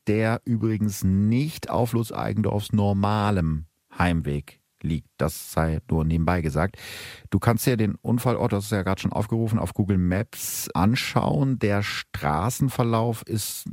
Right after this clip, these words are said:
heute noch derselbe wie vor fast vierzig Jahren.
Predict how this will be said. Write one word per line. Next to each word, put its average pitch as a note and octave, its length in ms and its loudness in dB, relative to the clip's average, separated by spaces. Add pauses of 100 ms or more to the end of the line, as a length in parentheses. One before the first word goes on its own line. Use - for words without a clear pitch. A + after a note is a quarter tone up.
(160)
heute F#2+ 180 2
noch G2 140 2
derselbe F#2 500 2
wie F2 160 -2
vor E2+ 320 -2
fast - 240 -6
vierzig - 380 -4
Jahren. F2 260 2